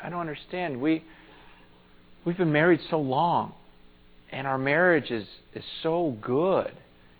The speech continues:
you know, and I, I just can't imagine going to heaven and not being married to him or married to her anymore, 'cause this is all I know."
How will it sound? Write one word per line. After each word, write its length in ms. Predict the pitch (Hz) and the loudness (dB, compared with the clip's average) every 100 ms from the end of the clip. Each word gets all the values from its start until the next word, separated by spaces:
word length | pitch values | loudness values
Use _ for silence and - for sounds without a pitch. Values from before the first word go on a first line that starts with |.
| - - | -20 -8
you 120 | 120 | -4
know, 340 | 143 175 196 190 | 0 4 4 4
and 200 | 135 139 | 2 0
I, 180 | 135 - | 0 0
I 80 | 143 | -4
just 280 | 139 196 233 - - | 6 6 6 -6 -6
can't 340 | 220 226 220 | -2 0 0
imagine 1080 | - 170 165 185 208 240 185 123 117 117 151 - - - - | 0 2 6 10 12 10 8 4 2 2 -2 -8 -20 -20 0
going 360 | 156 190 208 185 | 4 6 6 6
to 120 | 160 | 6
heaven 720 | 151 202 214 127 113 117 120 - - - _ - | 6 6 6 4 2 0 -6 -14 -20 -20 _ -10
and 120 | 127 | -6
not 260 | 135 165 165 | -2 -2 0
being 300 | 165 160 156 | 0 0 -2
married 460 | 156 208 180 110 101 | -2 2 4 4 0
to 100 | 104 | -2
him 260 | 110 110 | -2 -2
or 100 | 110 | -2
married 360 | 110 123 143 113 | -2 -2 -2 -2
to 80 | 113 | -2
her 200 | 110 98 | -2 -2
anymore, 600 | 110 107 104 101 92 - - _ _ - - - - | -4 -4 -4 -4 -4 -8 -18 _ _ -20 -20 -20 -8
'cause 120 | 139 | -4
this 140 | 175 190 | -2 0
is 40 | |
all 160 | 139 131 | 0 0
I 120 | 160 | -2
know." 400 | 196 262 170 | -4 -4 -6